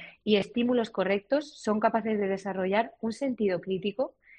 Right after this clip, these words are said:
y hacer unos razonamientos superinteresantes, de verdad. O sea, que, que disfrutamos muchísimo viéndoles aprender así y fomentando ese aprendizaje real para la vida misma, que es de lo que se trata, ¿no?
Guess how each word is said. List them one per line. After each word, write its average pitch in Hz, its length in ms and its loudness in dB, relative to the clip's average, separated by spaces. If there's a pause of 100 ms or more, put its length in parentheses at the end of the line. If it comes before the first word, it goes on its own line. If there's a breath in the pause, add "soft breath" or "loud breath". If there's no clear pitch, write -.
(160 loud breath)
y 196 100 4
hacer 214 220 2
unos 269 200 4
razonamientos 214 680 0
superinteresantes, 170 920 -4
de 170 100 -4
verdad. 165 360 -2
O - 40 -20
sea, 170 240 -2
que, 170 240 -4 (320 loud breath)
que 196 100 2
disfrutamos 202 480 2
muchísimo 247 480 -2
viéndoles 214 420 2
aprender 175 400 -2
así 180 440 -2 (320 loud breath)
y 202 120 0
fomentando 196 760 0
ese 208 200 0
aprendizaje 208 600 0
real 185 300 2
para 190 200 0
la 175 120 0
vida 185 200 0
misma, 185 320 -4
que 185 100 0
es 185 40 -4
de 208 80 0
lo 190 120 2
que 185 80 -4
se 170 140 -6
trata, 175 340 -4
¿no? 190 220 -8